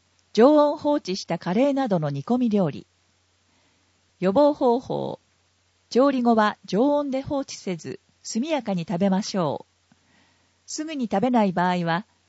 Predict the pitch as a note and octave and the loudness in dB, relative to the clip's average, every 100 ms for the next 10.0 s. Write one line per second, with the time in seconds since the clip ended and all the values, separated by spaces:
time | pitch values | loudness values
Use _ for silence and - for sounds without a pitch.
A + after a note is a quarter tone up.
0 | _ A3+ A#3+ A#3+ F#3 E3 C#3+ - F#3+ C#4+ | _ -4 -2 -2 -2 -2 -4 -2 0 0
1 | D#4 D4+ D4 - E3+ E3 F3+ G#3 G3 G3+ | 0 0 -2 -2 -6 -2 -2 -2 -4 -10
2 | - F3+ - - F3 C4 C4 B3+ A3+ G#3 | -8 -8 -8 -8 -6 -4 -6 -6 -4 -4
3 | - G#3 D#3 - _ _ _ _ _ F#3+ | -4 -8 -8 -14 _ _ _ _ _ -2
4 | A3+ G3+ G#3 G3 F#3 - F3+ F#3 C4+ A#3 | 0 0 0 2 0 -2 -6 -6 -2 -2
5 | B2 C3+ A3 A#3+ A3 G3 F#3 - G#3+ D3 | -2 -4 -4 -2 -2 -2 -2 -2 -4 -4
6 | A#2 - _ _ _ _ _ _ _ _ | -8 -14 _ _ _ _ _ _ _ _
7 | _ _ _ _ _ _ F#3 A#3 D#4+ - | _ _ _ _ _ _ -4 -4 -6 -10
8 | C#4 C#4+ C4+ A#3+ B3 - A#3 G#3+ G#3+ G3 | -10 -6 -6 -6 -6 -4 -4 -4 -4 -6
9 | - F#3 - F3 - D#3+ C#3+ F#3 - | -6 -6 -6 -8 -8 -8 -8 -10 -12